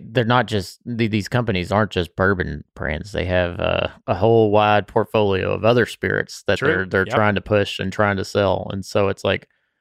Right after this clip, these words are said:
Speaker 1: okay, how can we grow our business as a whole, not just bourbon? Bourbon's on fire now, but it wasn't,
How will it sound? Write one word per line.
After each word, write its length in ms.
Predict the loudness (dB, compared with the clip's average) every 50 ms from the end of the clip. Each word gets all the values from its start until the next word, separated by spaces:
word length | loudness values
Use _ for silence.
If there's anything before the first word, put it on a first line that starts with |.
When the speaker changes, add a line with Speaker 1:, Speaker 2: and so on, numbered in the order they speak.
| _ _ _ _ -2
Speaker 1:
okay, 300 | -2 0 2 4 4 4
how 280 | 4 4 4 4 4 2
can 240 | 2 0 -2 0 0
we 320 | 0 0 0 0 -2 -6 _ _
grow 380 | -2 2 4 4 4 4 2 0 -2
our 260 | -2 0 0 0 -2 -4 _ _
business 540 | -2 -2 0 0 0 0 0 0 0 -2 -2
as 140 | -2 -2 0
a 60 | -2
whole, 360 | -2 2 2 2 2 2 0
not 240 | -2 -2 -2 -2 -2
just 260 | -2 -2 -4 -4 -2
bourbon? 460 | -2 0 0 0 0 -2 -4 -8 -8 -12 _ _ _ _ _ _
Bourbon's 340 | 0 2 2 2 2 0 2
on 140 | 0 0 0
fire 300 | 2 2 4 4 4 2
now, 240 | 2 2 2 2 2
but 180 | 2 0 0
it 80 | 0 0
wasn't, 380 | 0 -2 -2 -2 -4 -6 -8